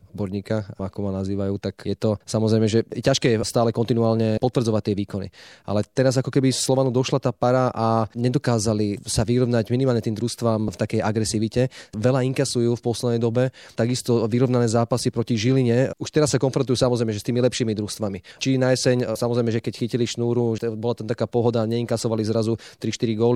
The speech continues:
ale to hrali proti Nitre, Michalovciam a podobným družstvám. Čiže sú lepšie družstvá a už teraz jednoducho, keď,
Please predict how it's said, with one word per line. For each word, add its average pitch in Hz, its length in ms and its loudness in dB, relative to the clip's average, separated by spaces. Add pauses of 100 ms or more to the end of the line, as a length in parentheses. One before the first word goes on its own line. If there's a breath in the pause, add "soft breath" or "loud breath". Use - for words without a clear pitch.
ale 110 140 0
to 110 160 -4
hrali 110 240 -2
proti 107 400 -4
Nitre, 123 320 0
Michalovciam 120 720 2
a 110 480 0
podobným 131 320 2
družstvám. 104 400 -6
Čiže 110 320 -2 (160)
sú 147 160 4
lepšie 151 240 4
družstvá 139 560 0
a 110 240 -4
už 156 240 4
teraz 135 240 2
jednoducho, 127 400 0
keď, 123 200 0